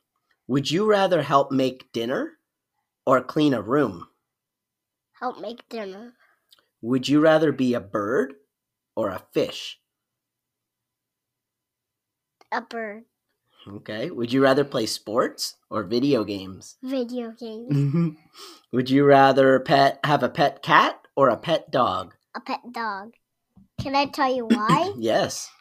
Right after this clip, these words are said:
Speaker 2: Because I have a fur brother and he's a dog and his name was Maverick.
Speaker 1: Oh, yeah, that makes sense. Yep.
Speaker 2: Yeah.
Speaker 1: All right.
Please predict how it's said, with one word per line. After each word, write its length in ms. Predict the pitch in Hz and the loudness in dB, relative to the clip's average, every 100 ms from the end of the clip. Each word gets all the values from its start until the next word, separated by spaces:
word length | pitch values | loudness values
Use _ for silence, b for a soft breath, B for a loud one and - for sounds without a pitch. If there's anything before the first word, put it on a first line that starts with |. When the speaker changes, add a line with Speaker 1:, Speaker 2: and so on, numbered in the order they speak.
| _ | _
Speaker 2:
Because 380 | 302 294 302 294 | -10 -8 -6 -6
I 220 | 277 254 | -4 -6
have 100 | 262 | -6
a 100 | 254 | -8
fur 260 | 254 - 254 | -12 -10 -8
brother 360 | 262 262 269 247 | -8 -8 -8 -10
and 120 | 233 | -8
he's 300 | 240 233 233 | -8 -8 -10
a 100 | 226 | -12
dog 340 | 240 220 226 240 | -8 -6 -6 -8
and 200 | 233 233 | -10 -12
his 180 | 233 | -14
name 220 | 233 220 208 | -14 -12 -12
was 160 | 220 | -10
Maverick. 680 | 202 190 196 202 185 _ _ _ _ _ _ _ | -6 -4 -4 -8 -14 _ _ _ _ _ _ _
Speaker 1:
Oh, 240 | - 120 127 | 2 4 4
yeah, 300 | 110 110 139 | 4 6 6
that 200 | 147 135 | 6 6
makes 220 | 156 160 | 4 2
sense. 440 | - 101 160 - - - | 0 2 0 -4 -10 -6
Yep. 100 | 220 | 0
Speaker 2:
Yeah. 240 | 220 214 208 _ b b b b | 2 0 -4 _ b b b b
Speaker 1:
All 180 | 131 131 | 8 10
right. 280 | 123 151 | 10 8